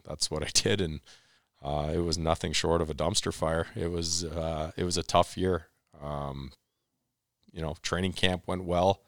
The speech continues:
I remember that game, that my first exhibition game, we ended up, ironically, I ended, ended up finishing the year in Providence, but our first exhibition game was in Providence against the Devils, and I had two goals and a two one win.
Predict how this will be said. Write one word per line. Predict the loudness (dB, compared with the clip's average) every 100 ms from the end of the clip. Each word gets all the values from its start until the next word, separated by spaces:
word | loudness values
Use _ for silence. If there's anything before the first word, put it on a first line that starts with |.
| _ _ _ _ -2
I |
remember | 4 4 6
that | 8 6 4
game, | 2 2 2 4
that | 4
my | 4 0
first | 2 4 6
exhibition | 6 4 4 2 2
game, | 2 2 0 -2 -6 _
we | -2
ended | 0 2 0 0
up, | -4 -16 -6
ironically, | 0 4 4 4 0 -4 -2 -2
I | -4
ended, | -4 -8 -6 -2
ended | -2 -2
up | -6
finishing | -4 -2 -4
the | -4
year | -6
in | -4
Providence, | -2 -2 -2 -4
but | -4
our | -6
first | -4 -4 -4
exhibition | -4 -4 -4 -6
game | -8 -8
was | 0 2 2
in | -2
Providence | -4 -4 -4 -4 -4 -6 -10 _ _
against | -4 0
the | 4
Devils, | 6 8 6
and | 0
I | -4 -6 -10 _ _ _ -2
had | 2
two | 2 4
goals | 2 2 2
and |
a | 0
two | 0 0
one | 0 0
win. | 4 4